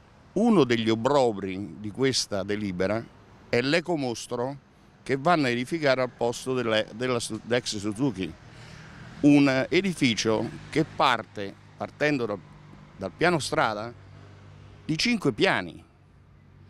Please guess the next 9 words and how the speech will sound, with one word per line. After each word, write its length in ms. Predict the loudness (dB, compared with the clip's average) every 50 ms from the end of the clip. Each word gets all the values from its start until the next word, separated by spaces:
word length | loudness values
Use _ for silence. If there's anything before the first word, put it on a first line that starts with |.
| -20 -20 -20 -20 -20 -4 0
Adesso 540 | 0 2 2 2 0 0 -2 -4 -6 -10 -12 -18 -20 -20 -20 _ -20 -12 -4
le 200 | 2 4 4 4
macchine 720 | 6 4 2 0 -2 -10 -14 -12 -10 -10 -10 -12 -14 -16 _ _ _
che 140 | -8 -6 -6
usciranno 580 | -4 -4 -6 -6 -4 -4 -4 -4 -4 -4 -4
da 140 | -4 -2 -4
lì, 400 | -4 -4 -6 -8 -8 -10 -12 -14 -16 -20 -20 -20 -20 -20 -6
dove 240 | -2 0 2 4
andranno? 580 | 4 4 4 2 2 2 0 -4 -6 -8 -10 -12